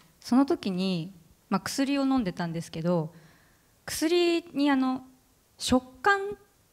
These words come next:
て書いてあるじゃないですか。食-、食後食感、または食感に飲んでくださいっ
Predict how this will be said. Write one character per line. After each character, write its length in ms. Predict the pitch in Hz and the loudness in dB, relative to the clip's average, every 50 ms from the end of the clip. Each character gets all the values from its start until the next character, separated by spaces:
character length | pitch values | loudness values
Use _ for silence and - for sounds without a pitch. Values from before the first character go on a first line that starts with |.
| _ _ _ _ _ | _ _ _ _ _
て 100 | - 311 - | -8 -2 2
書 80 | 320 | 2
い 80 | 277 262 | 2 2
て 80 | - 175 | 2 -2
あ 60 | 165 | -4
る 80 | 160 | -4
じ 60 | 147 156 | -6 -8
ゃ 20 | |
な 100 | - - | -10 -12
い 60 | - | -12
で 80 | - 165 | -12 -14
す 100 | - - | -14 -12
か。 140 | - - - - | -12 -14 -12 -10
食-、 200 | - - 190 208 208 - - - | -8 -8 -8 -8 -10 -20 -20 -10
食 320 | - - 220 220 - 220 202 | -6 -6 -4 -4 -2 -2 2
後 120 | 185 196 | 2 2
食 340 | 185 - 196 180 - - - | 2 0 -2 -4 -4 -6 -6
感、 340 | - 190 180 175 175 175 175 | -2 -2 -2 -2 -2 -2 -2
ま 100 | 185 180 | -2 0
た 140 | 185 196 | 0 0
は 80 | 180 170 | 0 0
食 200 | 170 - 165 156 - | -2 -4 -6 -8 -6
感 160 | - 180 165 | -6 -4 -4
に 80 | 160 160 | -2 -2
飲 120 | 165 165 | -2 -2
ん 60 | 160 156 | -2 -4
で 60 | - | -6
く 140 | - - 156 | -10 -12 -12
だ 80 | - | -12
さ 120 | 175 - 139 | -12 -12 -14
い 40 | |
っ 40 | - | -16